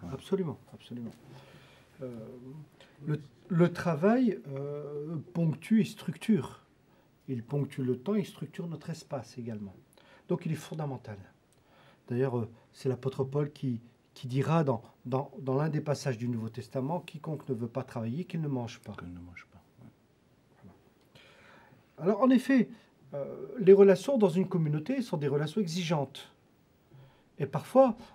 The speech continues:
Speaker 2: on peut glisser d'une relation fraternelle à une relation familière,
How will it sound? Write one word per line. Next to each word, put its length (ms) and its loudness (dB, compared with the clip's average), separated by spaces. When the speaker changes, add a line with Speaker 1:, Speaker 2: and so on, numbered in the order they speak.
Speaker 2:
on 120 6
peut 320 2
glisser 680 4
d'une 160 -2
relation 340 0
fraternelle 640 -2
à 40 4
une 120 4
relation 380 2
familière, 1040 6